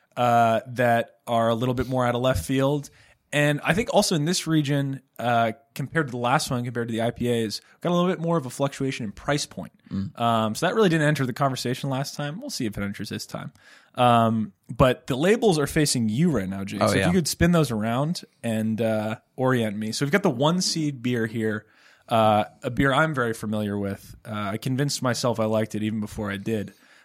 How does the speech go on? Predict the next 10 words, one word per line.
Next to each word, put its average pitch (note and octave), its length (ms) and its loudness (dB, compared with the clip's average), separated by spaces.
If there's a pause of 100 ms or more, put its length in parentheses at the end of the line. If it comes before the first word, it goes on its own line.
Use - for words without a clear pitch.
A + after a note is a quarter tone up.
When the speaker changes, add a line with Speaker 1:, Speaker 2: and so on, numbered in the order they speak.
Speaker 1:
Uh, G2+ 440 0
the A#2 320 2
Founders C3+ 560 0
Breakfast B2 560 -4
Stout. G#2+ 420 -2 (320)
Uh, G#2 200 -2
you'll G#2+ 180 0
recall A#2 580 2 (440)
an B2 120 -6
absolute C3+ 640 2